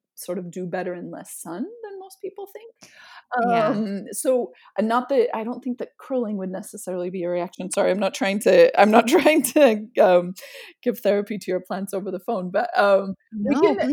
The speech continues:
Speaker 1: we
Speaker 2: please
Speaker 1: can
Speaker 2: do.
Speaker 1: definitely research that and think about it
Speaker 2: <laughs>
Speaker 1: a little bit more because, again, um, it's a sign of something,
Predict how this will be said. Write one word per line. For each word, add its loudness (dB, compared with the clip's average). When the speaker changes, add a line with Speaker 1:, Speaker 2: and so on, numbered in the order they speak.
Speaker 1:
we 0
Speaker 2:
please -14
Speaker 1:
can -4
Speaker 2:
do. -2
Speaker 1:
definitely -2
research -4
that -6
and -10
think -10
about -2
it -2
Speaker 2:
<laughs> 2
Speaker 1:
a 0
little -2
bit -2
more -4
because, -2
again, -4
um, -4
it's 2
a -2
sign -2
of -6
something, -6